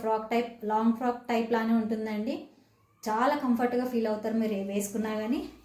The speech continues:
ఇలా ఉంటుంది చూడండి. మనకి ఈ పొడవు అలానే, ఆ, చెస్ట్ సైజ్ కూడా సరిపోతుందండి. ఈ సైజు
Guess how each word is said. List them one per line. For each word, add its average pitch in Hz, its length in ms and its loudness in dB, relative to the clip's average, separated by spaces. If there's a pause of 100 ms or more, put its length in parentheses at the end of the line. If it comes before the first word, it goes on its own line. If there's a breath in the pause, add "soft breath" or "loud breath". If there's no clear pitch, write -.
ఇలా 202 160 -6 (140)
ఉంటుంది 220 520 -2 (400 loud breath)
చూడండి. 226 480 -2 (920 soft breath)
మనకి 233 340 -4 (380)
ఈ 233 120 0
పొడవు 254 440 4 (100)
అలానే, 226 360 -2 (500 loud breath)
ఆ, 214 200 2
చెస్ట్ 240 280 -2
సైజ్ 262 180 2
కూడా 254 200 2
సరిపోతుందండి. 233 640 2
ఈ 254 320 -4
సైజు 247 220 2